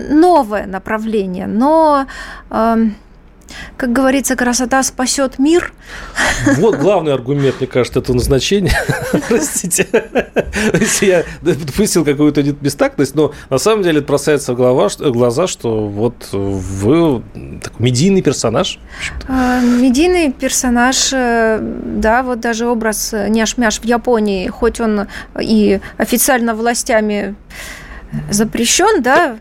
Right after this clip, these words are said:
Speaker 2: Он запрещён?
Speaker 1: Ну как, нет, ну не, не запрещён официально, а они же не признают, э,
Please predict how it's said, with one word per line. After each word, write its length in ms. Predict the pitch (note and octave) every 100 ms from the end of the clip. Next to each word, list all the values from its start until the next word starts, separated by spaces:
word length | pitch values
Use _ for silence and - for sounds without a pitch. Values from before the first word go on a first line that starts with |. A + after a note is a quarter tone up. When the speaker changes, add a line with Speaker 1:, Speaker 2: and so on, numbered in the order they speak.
| -
Speaker 2:
Он 80 | A#2+
запрещён? 640 | A#2+ A2+ G2+ - - C4
Speaker 1:
Ну 80 | D#4+
как, 180 | D4+ -
нет, 200 | D4 A3
ну 120 | B3+ A3+
не, 180 | A#3 A#3
не 160 | B3
запрещён 380 | A#3+ B3+ B3 B3+
официально, 680 | B3 B3 - B3 A3 A3 G#3
а 220 | A3+ G#3+
они 200 | A3 A#3
же 200 | G#3+ G#3+
не 180 | G#3+ A3+
признают, 580 | - A#3 A#3+ C#4+ F#4+ -
э, 760 | C4 A3 G#3 G3+ G3+ G3 F#3+